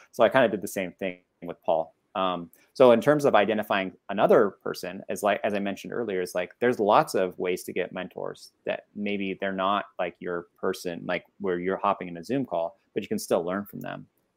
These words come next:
You know, there's so many great people online on YouTube. Like, we had, you had, um, Kyle Simpson on the other day. Like, that could be your mentor, right? When it comes to JavaScript, like, the guy's also kind of a genius.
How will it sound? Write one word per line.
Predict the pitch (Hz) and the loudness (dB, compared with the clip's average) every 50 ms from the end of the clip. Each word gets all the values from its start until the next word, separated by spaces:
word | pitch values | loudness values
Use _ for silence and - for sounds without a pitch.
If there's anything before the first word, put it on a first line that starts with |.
| _ _ | _ _
You | - 87 | -8 -4
know, | 87 87 | -4 -4
there's | 87 104 98 95 - | -2 -4 -4 -4 -2
so | - 131 120 | 0 2 2
many | 120 110 104 95 | 2 2 0 0
great | 90 - 95 92 92 92 92 - _ _ | -2 0 0 2 2 2 0 -4 _ _
people | - - 101 - 92 90 | -8 -8 -4 -2 0 0
online | 87 82 85 82 87 90 92 92 90 87 | 0 0 -2 -2 -2 -2 -2 -2 -4 -6
on | 85 87 | -6 -6
YouTube. | 90 92 92 - - 90 87 85 | -8 -8 -8 -6 -6 -6 0 2
Like, | 92 90 85 - | 2 2 2 0
we | - 101 98 95 | -4 -4 -4 2
had, | 90 98 95 95 90 92 - - | 4 4 4 4 2 0 -4 -6
you | 107 98 | -2 0
had, | 98 95 95 92 95 | 2 2 2 2 2
um, | 92 87 87 90 90 87 - _ - - _ _ | 0 0 -2 -4 -10 -14 -16 _ -20 -20 _ _
Kyle | - - 101 98 | 0 2 2 4
Simpson | - - 113 117 - - 80 85 | 2 0 -2 -4 -4 -6 -6 -6
on | - 50 98 - _ _ _ _ | -8 -10 -12 -18 _ _ _ _
the | - | -4
other | 87 87 82 | -2 -2 0
day. | - 92 92 87 - - - _ _ _ _ - | 2 2 2 2 2 -2 -10 _ _ _ _ -2
Like, | 113 107 - - _ _ _ | 0 0 0 -4 _ _ _
that | - 113 | 4 6
could | 131 - 190 165 | 6 4 2 4
be | 135 | 4
your | 120 113 | 4 4
mentor, | 123 156 180 - - - - - - _ _ _ _ | 4 2 0 -2 -4 -4 -6 -6 -10 _ _ _ _
right? | - - 87 107 143 - - _ | -2 0 0 0 0 -2 -6 _
When | 113 98 | -6 -4
it | 95 | -2
comes | - 107 98 | -4 -4 -6
to | - 92 | 2 4
JavaScript, | 107 117 139 123 101 - - 98 95 - _ | 6 6 6 4 0 -6 -8 -8 -8 -6 _
like, | - 95 87 | -6 -6 -6
the | - | 0
guy's | - 101 101 101 101 92 - _ _ _ _ _ | 4 4 4 4 2 -4 -12 _ _ _ _ _
also | 117 127 151 151 - 78 76 | 6 6 6 6 2 -4 -4
kind | - 87 82 | -6 -8 -8
of | 78 80 | -8 -10
a | - | -12
genius. | - 82 82 90 50 - - - - | -12 -12 -12 -12 -14 -14 -16 -16 -20